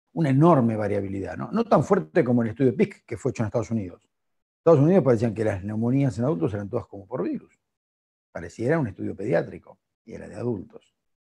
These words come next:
En este análisis de más de treinta estudios europeos,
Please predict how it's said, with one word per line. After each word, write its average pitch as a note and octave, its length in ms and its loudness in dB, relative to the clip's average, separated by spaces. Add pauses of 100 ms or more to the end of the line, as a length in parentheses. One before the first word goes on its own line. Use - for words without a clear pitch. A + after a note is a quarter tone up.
(260)
En E3 140 6
este A2+ 520 4 (320)
análisis C3+ 500 2
de A#2+ 80 2
más B2 140 0
de B2 100 0
treinta D#3 360 2
estudios D3 280 0
europeos, C#3+ 720 2